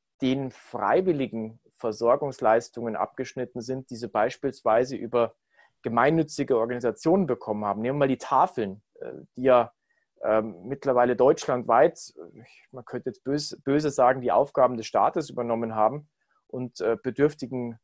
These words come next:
Lebensmittel geben. Die müssen ja jetzt momentan reihenweise schließen, ähm, weil es schlichtweg entweder zu gefährlich ist. Ähm, es sind oftmals viele ältere Leute, die da gemeinnützig sind und die will man jetzt natürlich, äh, nicht einem höheren,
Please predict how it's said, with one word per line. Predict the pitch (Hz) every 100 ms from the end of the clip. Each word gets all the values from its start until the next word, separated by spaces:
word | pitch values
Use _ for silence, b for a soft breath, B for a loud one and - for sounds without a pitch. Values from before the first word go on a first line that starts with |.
| _
Lebensmittel | 131 139 180 - 127 110
geben. | 120 120 147 147 _ _ _ _ _ -
Die |
müssen | 131 170 -
ja | 147
jetzt | -
momentan | 139 170 160 139
reihenweise | 117 104 143 165 139 131
schließen, | 123 - 117 143 180 202 _ _ _ _ _ -
ähm, | 123 123 120 - _
weil | _ - 110 127 139 -
es | 123 -
schlichtweg | - 151 - 139 135 -
entweder | 120 120 120
zu | -
gefährlich | 120 110 127 139 170 135
ist. | 120 - -
Ähm, | - 117 117 -
es | -
sind | 113
oftmals | 110 - 131 127 - _ b b b
viele | - 131 120
ältere | 123 185 160
Leute, | 123 117 117
die | 123
da | 120 110 110 -
gemeinnützig | - 113 110 131 127 156
sind | - 131 156 -
und | 117 117 _
die | - 120
will | 135
man | 139
jetzt | -
natürlich, | 123 - 131 - -
äh, | 85 87 113
nicht | 135 139
einem | 123 123 117
höheren, | 127 131